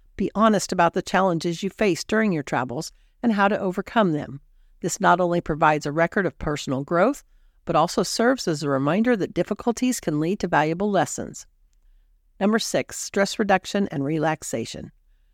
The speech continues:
The act of journaling itself has been proven to reduce stress and promote relaxation. Taking a few moments each day to record your experiences can be a meditative practice, offering a mental break from the demands of everyday life.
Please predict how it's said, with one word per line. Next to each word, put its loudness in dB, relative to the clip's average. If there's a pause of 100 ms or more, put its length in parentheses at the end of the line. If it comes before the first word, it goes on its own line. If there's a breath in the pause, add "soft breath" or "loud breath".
(160)
The -10
act -2
of 2
journaling 2
itself -2
has -8
been -2
proven 0
to -6
reduce 0
stress 0
and 0
promote 2
relaxation. -4 (520)
Taking 0
a 0
few 2
moments 4
each -2
day 2
to -6
record 0
your 2
experiences 0 (320)
can 2
be 2
a 2
meditative 2
practice, -2 (240)
offering 0
a 0
mental 0
break 0
from -2
the 0
demands -2
of -6
everyday 0
life. -4